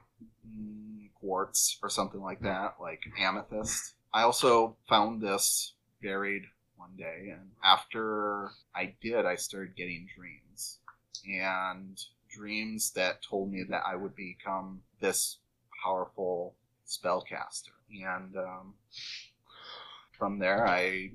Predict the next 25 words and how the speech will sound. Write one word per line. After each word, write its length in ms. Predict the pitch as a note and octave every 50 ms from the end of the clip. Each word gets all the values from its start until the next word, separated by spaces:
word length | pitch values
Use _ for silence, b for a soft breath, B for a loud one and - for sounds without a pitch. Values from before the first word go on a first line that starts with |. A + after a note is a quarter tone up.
| - _
took 240 | - - G#2+ - - -
the 60 | A2
book. 300 | G2+ G#2 G#2 G#2 - - _ _ _ _ B B B B B B B B B B B B B B B B _ _
I, 320 | F#2 F2+ F2 F2+ - F#2 F#2
um, 360 | F#2 F2+ F2+ F2 F#2+ F#2+ - _ _ _
I 120 | F2 F2 - -
thanked 720 | - - E2 F2 F#2+ - - _ _ _ - - - - - - _ _ _ - - - - _ _ _ _ - G#2
my 640 | G2+ F#2 F2+ F2+ F#2 F2+ F2+ F#2 F#2 F#2 F#2 F#2 F#2 - - _ _ _ - - _ _
benefactor 800 | - F2 F2+ F#2+ - - - E2+ E2 E2+ - - - F2+ F#2 G2
in 120 | F#2 F#2+
a 180 | F#2 F2+ F2+ F2
note 320 | E2+ E2+ F#2 C3 - - -
and 180 | - G2 F#2 G2 - _ _ _ -
kinda 200 | A#2 G#2 G2+ G2+
left 320 | G2+ A2 A2 - - -
in 100 | A#2+ A2
the 60 | G#2+ G#2
middle 280 | G#2+ A2 A2+ A2+ A2+ G#2+
of 60 | G#2+
the 40 | A2
night 460 | G#2+ G#2+ G#2+ A2+ A#2+ - - - -
and 460 | G#2+ G2 G2 G2 G2+ G2+ G#2 G#2 G#2+ - _ _ _ _ _ _ _
headed 320 | - - - A2 G#2+ G2+ G#2
out 280 | G2+ G#2 G#2+ G#2+ G#2+ G2+
on 480 | G2+ G2+ G2+ G#2 G#2 G#2+ G#2 G#2 A2